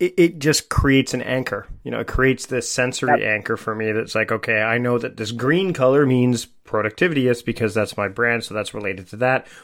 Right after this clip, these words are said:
Speaker 1: Orange is personal." Like, I have very specific colors that I use to align with certain roles
Speaker 2: Yeah.
Speaker 1: that I have. Do you find that, that, uh, that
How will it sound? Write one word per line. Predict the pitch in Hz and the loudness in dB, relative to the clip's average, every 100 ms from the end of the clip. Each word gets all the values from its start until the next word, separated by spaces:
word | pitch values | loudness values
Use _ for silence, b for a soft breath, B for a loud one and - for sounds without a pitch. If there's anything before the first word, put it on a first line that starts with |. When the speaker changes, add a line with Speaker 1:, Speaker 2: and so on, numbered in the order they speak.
| B | B
Speaker 1:
Orange | 131 123 120 | 0 0 0
is | 110 | -4
personal." | - 175 175 175 | 0 0 2 -2
Like, | 156 127 | -2 0
I | 127 | 0
have | 127 135 | 0 -2
very | 117 113 131 135 131 | -2 -2 2 2 2
specific | - 120 - 123 117 113 107 B B B B - | -2 -6 0 0 2 -2 -2 B B B B -4
colors | 151 151 131 123 | 0 0 0 -4
that | 117 117 - | -4 -4 -4
I | 117 | -4
use | 120 120 117 - | -2 -2 -2 -4
to | 123 | -4
align | 113 110 110 113 | -2 -2 -2 -2
with | 110 101 | -4 -8
certain | - - 113 110 107 107 - | -8 -6 -6 -8 -10 -12 -14
roles | 135 120 123 127 131 - 101 - | -8 2 4 6 6 4 -2 -2
Speaker 2:
Yeah. | 110 | 0
Speaker 1:
that | |
I | 104 | 0
have. | 104 104 B B B B | 0 -2 B B B B
Do | - | -2
you | 233 | 0
find | 330 330 302 | 2 0 0
that, | 214 196 | 2 2
that, | 185 175 | 0 -4
uh, | 175 185 160 - | -6 -12 -18 -2
that | 147 135 | 0 0